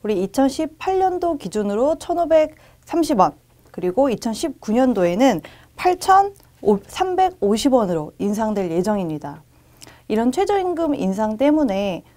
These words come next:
소상공인, 또 영세한 사업자 부담이 많이 커졌겠죠. 티비에서 많이 보셨을 것 같아요.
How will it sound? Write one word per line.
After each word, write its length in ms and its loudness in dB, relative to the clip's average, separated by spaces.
소상공인, 880 -2
또 180 -6
영세한 680 -4
사업자 600 -2
부담이 300 -2
많이 240 -2
커졌겠죠. 840 -2
티비에서 420 4
많이 200 2
보셨을 480 0
것 100 0
같아요. 480 -4